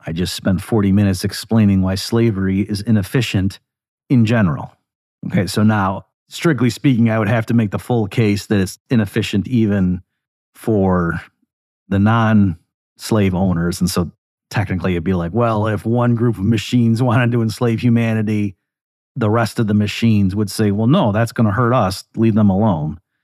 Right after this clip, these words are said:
People are friends, not food." But it's a Finding Nemo reference, right? I think that's Finding Nemo. So there you go. All right. It actually, that does dovetail into what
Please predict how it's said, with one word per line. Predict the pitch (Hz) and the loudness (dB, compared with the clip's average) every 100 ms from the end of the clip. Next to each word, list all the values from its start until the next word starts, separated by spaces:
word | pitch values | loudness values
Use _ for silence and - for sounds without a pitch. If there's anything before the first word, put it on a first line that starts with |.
| _ _ - | _ _ -6
People | - 107 101 | -2 0 0
are | 90 | 0
friends, | - 113 104 92 | -2 0 2 2
not | 95 87 | 2 0
food." | - 123 95 82 80 _ _ _ _ _ - | -2 0 2 0 -6 _ _ _ _ _ -2
But | 95 104 _ _ _ _ _ _ _ | -2 -2 _ _ _ _ _ _ _
it's | 101 87 | -6 -6
a | |
Finding | - 78 76 | -4 -4 -2
Nemo | 80 80 73 | -2 -4 -4
reference, | 107 104 - - _ | -6 -6 -8 -14 _
right? | - 113 | -4 -4
I | - _ | -4 _
think | - 110 | -4 -4
that's | - | -2
Finding | - 76 78 | -4 -2 -2
Nemo. | 80 90 101 _ _ _ _ _ - | -2 -2 -6 _ _ _ _ _ -14
So | - 131 95 80 - _ _ _ _ - | -2 0 2 0 -6 _ _ _ _ -4
there | 110 | 0
you | 98 | 0
go. | 90 | -2
All | 78 - _ | -4 -10 _
right. | 98 95 87 _ _ _ _ | -2 -2 -4 _ _ _ _
It | 139 - | -6 -2
actually, | 165 147 - 127 107 | 0 0 0 0 0
that | 107 117 - | 0 -2 0
does | 120 113 | 0 0
dovetail | 107 117 104 110 110 104 | 0 -2 0 0 2 2
into | 98 | 0
what | 101 104 101 | 0 -2 -2